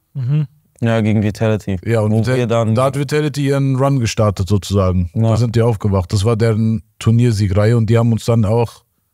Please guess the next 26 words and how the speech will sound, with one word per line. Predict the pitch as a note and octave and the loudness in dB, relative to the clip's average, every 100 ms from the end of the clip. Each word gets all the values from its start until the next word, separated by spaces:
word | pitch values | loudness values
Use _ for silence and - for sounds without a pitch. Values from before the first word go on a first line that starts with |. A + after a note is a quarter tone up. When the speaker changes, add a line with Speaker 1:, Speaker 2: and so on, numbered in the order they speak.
| _ _ | _ _
Speaker 3:
weil | G2+ | 0
wir | B2+ | 0
sind | C3+ | 2
ja | C3+ | 0
dann, | C#3 C#3 G#2 | 0 0 -4
die, | - A#2+ F#2 | -2 -2 0
waren | A#2+ B2 A#2+ | 0 0 0
wir | B2 A#2 A2 _ _ _ _ _ A#2+ | 0 -2 -4 _ _ _ _ _ -4
gegen | C3 | 0
wen | D#3+ | 0
haben | F3 | 2
wir | |
nochmal | F3 D#3+ | 0 0
gespielt, | D3+ - D#3 | -2 -4 -2
damit | C#3+ C#3 B2 | 0 -2 0
wir | C#3 A#2 | -2 0
im, | A#2+ | -4
ob | A#2+ G#2 | -4 -2
wir | B2+ | 0
im | A2+ | 2
Halbfinale | C#3 D3 B2+ A2 G#2 G2 | 2 0 0 2 2 2
direkt | F#2+ F#2+ - | 0 -2 -2
sind? | F#2 F2 - _ _ _ | -2 -2 -8 _ _ _
Speaker 2:
Navi. | B2 A#2+ A#2+ A2+ A2 _ _ _ _ _ _ _ _ _ _ | -2 0 2 0 -4 _ _ _ _ _ _ _ _ _ _
Speaker 1:
Navi, | C#3+ D3 C3+ B2 | 0 2 2 2
ja. | B2 | 0